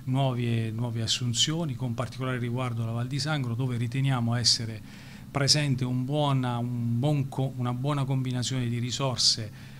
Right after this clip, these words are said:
formate, disponibili, con una buona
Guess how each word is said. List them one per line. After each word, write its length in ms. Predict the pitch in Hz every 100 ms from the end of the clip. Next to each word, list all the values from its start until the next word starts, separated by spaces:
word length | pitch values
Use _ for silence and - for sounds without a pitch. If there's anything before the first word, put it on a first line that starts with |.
| -
formate, 1040 | - 143 139 139 143 151 147 147 139 123
disponibili, 840 | 123 120 - 131 131 135 143 135
con 200 | 120 117
una 160 | 117 113
buona 420 | 110 131 127 117